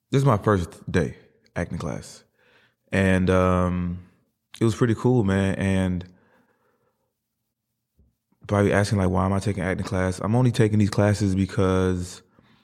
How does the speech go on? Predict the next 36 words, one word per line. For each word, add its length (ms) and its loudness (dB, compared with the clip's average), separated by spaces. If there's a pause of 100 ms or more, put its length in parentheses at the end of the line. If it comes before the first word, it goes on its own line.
(240)
I'm 60 -2
preparing 340 2
myself 360 0
for 80 -2
what's 240 -2
coming. 400 -6 (1040)
I 40 2
don't 140 4
really 140 4
know 140 4
what's 260 0
coming, 400 0
but 340 2
I 100 0
know 260 0
that 260 0
it 40 0
has 160 0
something 240 -2
to 20 -4
do 100 -2
with 180 -4
T 160 -2
V. 340 2
It 40 2
has 160 0
something 200 -2
to 60 -2
do 60 -2
with 220 -2 (500)
me 220 2
being 640 0 (100)
on 140 0
the 60 -2
screen. 720 0 (460)
So 480 0